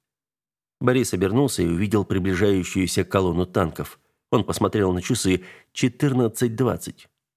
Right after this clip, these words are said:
Шустро работают". Внезапно на одном участке канала вспыхнуло пламя. Бойцы прыгали в воду, но это их не спасало. Вода горела.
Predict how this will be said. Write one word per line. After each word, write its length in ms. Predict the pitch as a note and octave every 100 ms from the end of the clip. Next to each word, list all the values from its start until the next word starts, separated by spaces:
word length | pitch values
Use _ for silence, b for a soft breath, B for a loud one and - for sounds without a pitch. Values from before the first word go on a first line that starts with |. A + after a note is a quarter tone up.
| _
Шустро 600 | - - C#3 - B2 A2 -
работают". 600 | C3 A#2+ F2+ - - - _ _ _ _ _ -
Внезапно 500 | D#3+ D#3 C3+ - G#2
на 200 | G2+ G#2+
одном 260 | G2+ A2 G#2+
участке 540 | G#2 A#2+ G#2 - G#2
канала 440 | A#2 A#2+ C#3 A#2 F#2+
вспыхнуло 560 | - B2+ A#2 A2+ A2
пламя. 500 | A2 F#2+ F#2 F#2 F2 - _ _
Бойцы 340 | D#3+ F3+ - B2
прыгали 380 | A2+ G#2+ G#2+ G#2
в 100 | G#2+
воду, 380 | C#3+ D3+ A2
но 200 | G2+ G#2 -
это 240 | A#2 A#2
их 300 | A#2 A#2 -
не 100 | A#2+
спасало. 720 | A#2 C3 B2+ - D3+ G2+ E2 _ _ -
Вода 340 | C#3+ C#3 C3
горела. 520 | F#2+ A#2 A#2 F#2 -